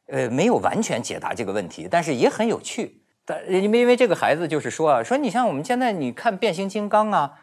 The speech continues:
看什么美国队长啊，这，这些东西就让我们，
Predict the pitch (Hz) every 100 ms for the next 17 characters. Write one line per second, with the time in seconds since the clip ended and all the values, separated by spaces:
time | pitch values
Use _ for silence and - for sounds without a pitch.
0 | _ - 233 190 190 202 104 147 269 269
1 | 113 - 78 117 247 247 339 - 247 254
2 | 233 196 220 214 240 160 113